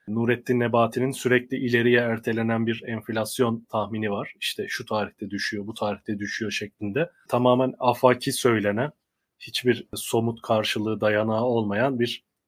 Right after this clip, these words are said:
vaat aslında bu. En son aralığa erteledi. Şubat'tan başlamıştı. Hatta Ocak'tan başlamıştı. Ocak'tan başlamıştı. Şubat, Mayıs, yazın şöyle,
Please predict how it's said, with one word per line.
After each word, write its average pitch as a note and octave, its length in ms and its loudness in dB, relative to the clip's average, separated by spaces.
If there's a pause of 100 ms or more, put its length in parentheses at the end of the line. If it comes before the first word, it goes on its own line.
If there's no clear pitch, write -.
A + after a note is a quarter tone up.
(120)
vaat A2 600 4
aslında G2+ 500 -2
bu. B2+ 220 2
En A2+ 140 2
son B2+ 300 -4
aralığa A#2 480 4
erteledi. G#2 680 -2 (140)
Şubat'tan B2+ 800 4
başlamıştı. A2 720 -2
Hatta D#3 380 0
Ocak'tan C3+ 540 4
başlamıştı. G#2 600 -2
Ocak'tan B2 600 -2
başlamıştı. G#2 680 -6 (380)
Şubat, C#3 640 2
Mayıs, C3 560 0
yazın C3 560 4
şöyle, C#3+ 500 -2